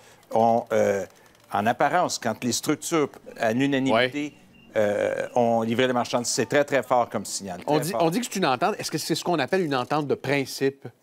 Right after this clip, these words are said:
Speaker 1: L'entente de principe, ça dépend toujours du jargon de, de chaque
Speaker 2: Ouais.
Speaker 1: syndicat, mais c'est quand ça va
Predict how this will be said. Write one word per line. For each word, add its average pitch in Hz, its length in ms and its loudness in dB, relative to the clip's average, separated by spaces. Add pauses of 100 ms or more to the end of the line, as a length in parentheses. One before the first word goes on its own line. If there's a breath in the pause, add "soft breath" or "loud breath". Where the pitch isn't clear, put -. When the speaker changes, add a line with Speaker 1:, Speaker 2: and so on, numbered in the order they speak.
Speaker 1:
L'entente 147 360 2
de 165 40 4
principe, 127 640 -2
ça 117 220 0
dépend 123 260 0
toujours 185 220 -4
du 135 100 -10
jargon 117 340 0
de, - 240 -14
de - 120 0
chaque 131 180 2
Speaker 2:
Ouais. 160 160 4
Speaker 1:
syndicat, - 260 -6
mais 127 120 -6
c'est 143 160 -6
quand 175 260 0
ça - 240 0
va 135 240 2